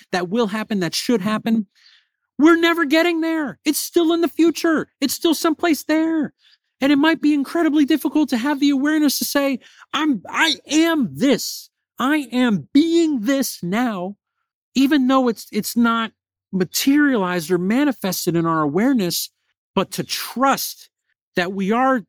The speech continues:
we are, and, and when, and when, and, and when we say that we are, we are this, and that we are being the, the, the, the person that we, we know we need to be in order to achieve the thing that we want,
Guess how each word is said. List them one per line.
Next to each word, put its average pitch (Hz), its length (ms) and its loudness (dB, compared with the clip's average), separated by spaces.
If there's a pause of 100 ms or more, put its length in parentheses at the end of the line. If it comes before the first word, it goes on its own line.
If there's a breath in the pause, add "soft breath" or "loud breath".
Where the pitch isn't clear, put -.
we 214 240 0
are, 220 320 -2
and, 175 220 -6
and 165 180 -4
when, 202 140 0
and 170 320 -2
when, 180 120 0
and, 165 280 -4
and 165 160 -2
when 190 160 0
we 190 80 2
say 233 340 -2
that 185 160 -4
we 151 160 0
are, 160 240 -2
we 147 240 -2
are 202 220 -2
this, 202 380 -4 (420 soft breath)
and 143 160 -2
that 151 120 -6
we 147 160 0
are 131 100 0
being 214 640 0 (160)
the, 147 120 0 (100)
the, 135 160 -2
the, 120 240 -2
the 120 160 -2
person 208 540 -4
that 143 140 -6
we, 123 220 0 (240 loud breath)
we 143 140 2
know 175 220 2
we 202 160 -2
need 175 220 -4
to - 100 -8
be 208 260 2
in 185 80 0
order 180 260 0
to 151 240 -4 (160 loud breath)
achieve 196 600 -2
the 143 60 -2
thing 208 340 0
that 180 100 -4
we 147 120 0
want, 151 540 -4